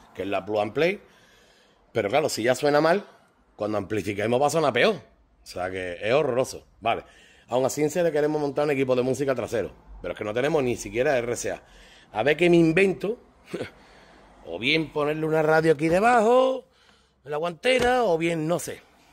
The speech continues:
Algo me tengo que inventar porque, claro, el chaval está marcado porque es que es verdad que, que suena fatal. Y es que una pantalla de estas características que viene esto por un lado y el display por otro, que sería la pantalla táctil, viene por otro. En estas características de coche vale pasta y hay que invertir más en otras cosas que en esto.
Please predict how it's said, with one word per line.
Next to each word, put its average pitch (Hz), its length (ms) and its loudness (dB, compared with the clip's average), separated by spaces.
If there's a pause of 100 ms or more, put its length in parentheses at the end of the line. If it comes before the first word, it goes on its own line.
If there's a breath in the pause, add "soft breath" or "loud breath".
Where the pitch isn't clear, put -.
(180 soft breath)
Algo 156 220 -6
me 165 100 -2
tengo 160 180 -2
que 165 60 -6
inventar 165 500 -4
porque, 156 220 -8
claro, 117 260 -4 (760 loud breath)
el 98 60 -16
chaval 110 220 -6
está 127 140 -6
marcado 123 280 -2
porque 139 120 -4
es 117 60 -8
que 120 60 -6
es 117 40 -2
verdad 113 160 -4
que, 131 100 -6
que 120 100 -6
suena 104 220 -8
fatal. 139 340 -4 (200)
Y 117 100 -4
es 113 80 -4
que 127 60 -6
una 120 140 0
pantalla 123 440 -2
de 123 60 0
estas 120 180 -6
características 120 680 -4
que 101 120 -4
viene 123 300 -2 (840 soft breath)
esto 151 280 -6
por 143 140 -6
un 139 100 -4
lado 123 140 -4
y 104 60 -6
el 101 120 -8
display 113 360 -6
por 123 140 -2
otro, 127 180 -2
que 101 80 -6
sería 101 260 -4
la 113 100 0
pantalla 117 360 -2
táctil, 147 320 -2
viene 110 220 -2
por 98 140 -4
otro. 82 200 -10 (280)
En 92 120 -6
estas 104 200 -4
características 113 560 -2
de 110 80 -2
coche 120 220 -2
vale 107 220 -2
pasta 147 520 -6
y 107 120 -6
hay 104 100 0
que 113 100 -4
invertir 120 540 -4
más 123 180 -4
en 104 60 -6
otras 123 220 -6
cosas 135 280 -8
que 120 80 -10
en 95 60 -8
esto. - 220 -12